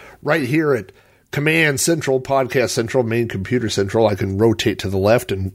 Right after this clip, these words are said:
turn on the Mister. And the twenty-four inch T V is much more appropriately sized. So I'm, I'm enjoying that. I got everything hooked back up, and I'm back in the Mister business. For what it's worth, I was ordering,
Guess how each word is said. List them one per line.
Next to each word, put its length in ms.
turn 200
on 160
the 80
Mister. 520
And 200
the 60
twenty-four 680
inch 300
T 160
V 200
is 220
much 560
more 420
appropriately 1040
sized. 560
So 260
I'm, 260
I'm 360
enjoying 500
that. 160
I 60
got 160
everything 320
hooked 280
back 280
up, 180
and 80
I'm 140
back 420
in 220
the 100
Mister 460
business. 420
For 160
what 160
it's 100
worth, 320
I 140
was 180
ordering, 640